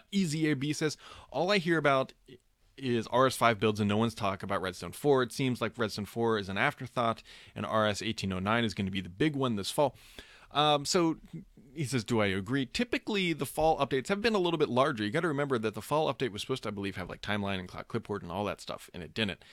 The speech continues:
And, um, typically, Microsoft has made the larger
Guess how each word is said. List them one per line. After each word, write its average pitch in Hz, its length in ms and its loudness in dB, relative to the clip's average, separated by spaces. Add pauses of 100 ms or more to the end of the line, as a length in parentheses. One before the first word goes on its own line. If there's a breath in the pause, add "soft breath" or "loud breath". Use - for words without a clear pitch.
(440 loud breath)
And, 90 380 -4
um, 80 420 -6 (1300)
typically, 160 420 2
Microsoft 127 460 2
has 107 140 -4
made 104 180 2
the 95 80 -6
larger 107 560 2